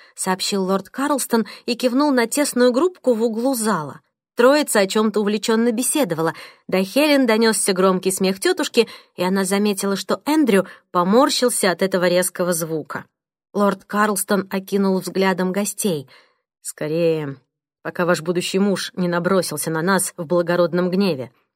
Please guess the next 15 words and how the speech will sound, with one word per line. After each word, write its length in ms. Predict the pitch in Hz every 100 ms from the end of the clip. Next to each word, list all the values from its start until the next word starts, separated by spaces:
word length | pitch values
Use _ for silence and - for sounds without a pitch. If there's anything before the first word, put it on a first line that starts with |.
| _ _ _ -
Граф 260 | - 202
говорил 380 | 196 196 202 214
с 100 | 202
насмешкой, 640 | - 214 233 208 - 151 139 - _ _ _ -
но 100 | 170
все 260 | - 165
же 140 | 175 175
был 160 | 190
прав. 440 | 185 - 190 160 - _ _ _ -
Нельзя 460 | 233 240 220 247
было 180 | 180 165
позволить 560 | 165 170 170 185 165 170
герцогу 540 | 170 220 214 196 185
задержать 600 | 185 175 170 160 170 170
Хелен. 520 | - 185 165 151 147